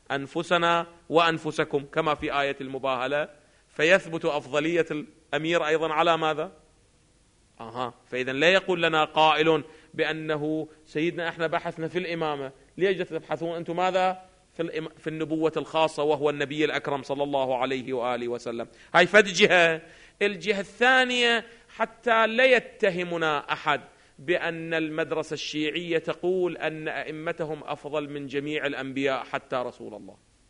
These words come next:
إحنا نريد أن نقول بأن الأئمة كل ما عندهم فهو من من؟ من رسول الله صلى الله عليه وآله وسلم. إذا كان عند شيء، عندهم شيء،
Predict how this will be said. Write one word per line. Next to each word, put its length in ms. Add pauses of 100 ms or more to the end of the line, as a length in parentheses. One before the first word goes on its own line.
(800)
إحنا 200
نريد 300
أن 160
نقول 360
بأن 340
الأئمة 500
كل 360
ما 120
عندهم 520
فهو 300
من 220
من؟ 260 (540)
من 180
رسول 460
الله 360
صلى 240
الله 440
عليه 320
وآله 360 (120)
وسلم. 360 (460)
إذا 240
كان 360
عند 420
شيء، 600
عندهم 460
شيء، 640